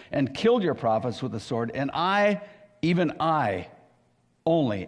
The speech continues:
am left, and they seek my life to take it away." And he said, "Go out and stand on the mount before the Lord."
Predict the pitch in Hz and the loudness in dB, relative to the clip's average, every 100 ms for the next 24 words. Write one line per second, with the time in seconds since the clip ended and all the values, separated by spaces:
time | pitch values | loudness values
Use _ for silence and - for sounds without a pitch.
0 | - 95 98 98 78 - - - _ - | -8 -6 -4 -4 -4 -10 -20 -20 _ -4
1 | 110 104 92 - 139 139 123 123 107 101 | -2 -2 -6 -6 -6 -4 -2 0 0 -2
2 | - - 101 85 95 85 80 73 - _ | -6 -12 -12 -10 -10 -10 -12 -14 -18 _
3 | _ _ - 117 123 - 160 127 80 - | _ _ -4 0 0 0 2 2 0 -8
4 | - _ _ _ - 135 160 151 143 - | -20 _ _ _ -8 0 2 4 4 2
5 | 92 85 - 123 135 151 143 110 110 113 | -4 -12 -6 -2 0 2 2 0 0 -2
6 | - - 107 98 87 98 90 73 | -4 -8 -8 -6 -6 -4 -6 -8